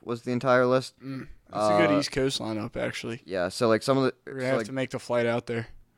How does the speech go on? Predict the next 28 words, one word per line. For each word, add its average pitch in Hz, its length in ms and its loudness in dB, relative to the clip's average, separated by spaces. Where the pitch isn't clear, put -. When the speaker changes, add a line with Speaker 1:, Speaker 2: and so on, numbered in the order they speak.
Speaker 1:
so, - 60 -16
Speaker 2:
Catch 120 80 -6
Speaker 1:
like, 113 120 -4
Speaker 2:
a - 40 -20
Speaker 1:
some 127 180 -2
of 127 80 0
Speaker 2:
couple 123 80 2
Speaker 1:
the, 120 80 4
Speaker 2:
of 113 120 4
those. 104 520 2
Speaker 1:
uh, - 40 -16
some 120 220 0
of 123 60 4
the 120 60 2
cities 117 260 -2
that 113 100 2
were 107 100 4
le-, 113 180 4
left 110 260 0
out 107 220 4
in 107 80 -2
terms 107 180 -2
of 101 60 -8
the 104 120 -2
U 104 140 4
S 104 100 -4
A 104 120 4
bid. 101 320 2